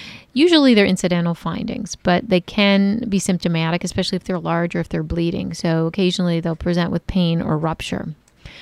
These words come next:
But typically it's gonna be an incidental finding. Here's a nice example on,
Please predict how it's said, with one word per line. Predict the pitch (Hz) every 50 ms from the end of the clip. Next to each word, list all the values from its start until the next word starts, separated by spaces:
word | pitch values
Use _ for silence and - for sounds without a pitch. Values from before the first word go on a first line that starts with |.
| - - -
But | - 233 -
typically | - 277 294 - 269 233
it's | - -
gonna | 220 208
be | 196 196 196
an | 180
incidental | 185 185 - - 202 185 180 180 190 208
finding. | - - 190 175 175 170 175 175
Here's | 180 170 165
a | 175
nice | 170 170 170 175 - -
example | 190 180 175 185 180 175 170 170 - 180 175
on, | 175 170 170 170 170 165